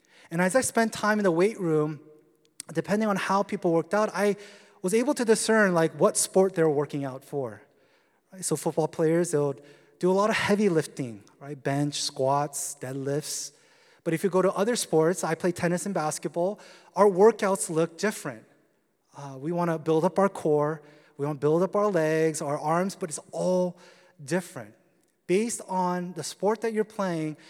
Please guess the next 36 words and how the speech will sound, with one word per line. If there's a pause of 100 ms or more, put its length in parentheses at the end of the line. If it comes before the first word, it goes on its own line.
(240)
your
workout
needs
to
be (200)
conducive (220)
so
that
you
can
perf-,
uh,
perform
well
in (300)
your
respective
sport. (1400)
You
know,
before
we
talk
about (500)
strengthening
the
church
or (260)
becoming
a
strong
church,
we
have
to
ask,